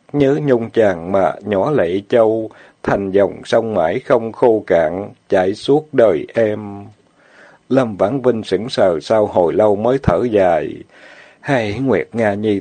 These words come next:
tiểu muội, đây thật sự là thư tình mà nữ tử độc quyết đó lưu lại sao?" Ngọc già cũng không ngẩng đầu lên, khẽ ân một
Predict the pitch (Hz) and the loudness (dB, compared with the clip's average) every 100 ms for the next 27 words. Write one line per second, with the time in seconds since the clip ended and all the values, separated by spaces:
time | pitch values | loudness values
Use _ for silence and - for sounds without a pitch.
0 | 95 87 139 98 82 98 - _ _ - | 0 -2 0 0 -2 -4 -12 _ _ -2
1 | 131 107 101 - 90 107 110 64 - 117 | 0 0 -2 0 0 2 0 0 0 0
2 | 110 98 85 87 85 - 120 98 127 101 | 2 0 2 -2 -2 -2 0 0 2 0
3 | 147 95 85 135 160 - 165 139 117 98 | 2 2 2 0 0 0 2 2 2 2
4 | 80 110 120 110 110 110 110 110 _ - | -2 -2 0 2 2 0 -4 -8 _ -20
5 | - _ _ _ 107 101 110 101 87 - | -20 _ _ _ 0 0 2 2 2 0
6 | 110 147 127 113 92 135 117 85 90 107 | -2 0 -2 0 -2 2 2 2 0 0
7 | 107 - 92 143 117 107 87 | -2 0 0 0 -4 -2 -2